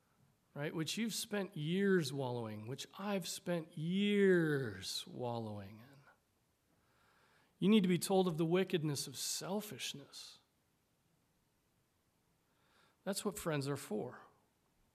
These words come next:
to help you through the adversity that is living in your own heart, to help you through the adversity of, of children who are sinners <laughs> that you love, but they sin.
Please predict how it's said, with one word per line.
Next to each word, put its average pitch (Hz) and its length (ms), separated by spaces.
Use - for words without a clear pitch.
to 156 120
help 160 340
you 208 120
through 151 320
the 151 120
adversity 135 680
that 131 240
is 123 340
living 147 480
in 127 100
your 131 180
own 151 200
heart, 135 360
to 156 120
help 190 300
you 185 80
through 175 180
the 165 160
adversity 147 720
of, 113 100
of 131 160
children 147 580
who 139 160
are 131 100
sinners - 920
<laughs> - 380
that 143 160
you 185 140
love, 180 520
but 147 200
they 143 160
sin. 208 640